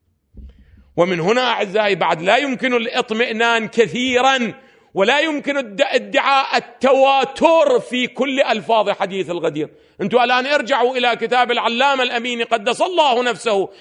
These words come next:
في الغدير، تجدون بأنه الحديث، حديث الغدير،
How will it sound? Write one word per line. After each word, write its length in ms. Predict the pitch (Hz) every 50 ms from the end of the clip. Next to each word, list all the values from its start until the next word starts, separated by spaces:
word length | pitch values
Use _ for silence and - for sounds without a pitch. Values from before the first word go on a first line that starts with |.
| - _
في 100 | - 233
الغدير، 520 | 254 233 202 240 233 247 269 294 311 285
تجدون 800 | 240 - - - _ - 220 226 190 226 220 226 254 254 247 226
بأنه 680 | 202 220 240 233 233 233 226 220 202 190 208 208 - 220
الحديث، 640 | 220 208 - - 214 220 220 254 262 240 185 -
حديث 320 | 165 220 196 220 220 165 196
الغدير، 460 | 220 196 214 214 208 269 285 254